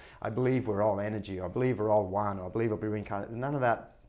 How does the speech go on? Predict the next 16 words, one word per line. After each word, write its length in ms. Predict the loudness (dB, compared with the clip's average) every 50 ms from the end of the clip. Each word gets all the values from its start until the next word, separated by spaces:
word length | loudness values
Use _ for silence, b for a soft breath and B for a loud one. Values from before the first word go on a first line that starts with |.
| -20 -20 -18
means 420 | -14 -10 -6 -4 -2 0 0 0 0
anything 360 | 0 -2 -2 -4 -4 -6 -6
if 80 | -6 -8
it's 100 | -8 -8
just 220 | -10 -10 -8 -8
a 60 | -10 -10
thought 500 | -12 -12 -6 -2 2 4 4 2 2 0
that 100 | -6 -6
you're 120 | -6 -6
just 180 | -8 -6 -4 -4
identified 680 | -4 -4 -4 -4 -4 -4 -6 -6 -4 -2 -2 -2 -2 -4
with, 180 | -6 -6 -6 -6
'cause 140 | -4 -2
that's 200 | -2 -2 -2 -2
actually 280 | -6 -8 -8 -8 -10 -10
just 320 | -8 -10 -12 -14 -16 -20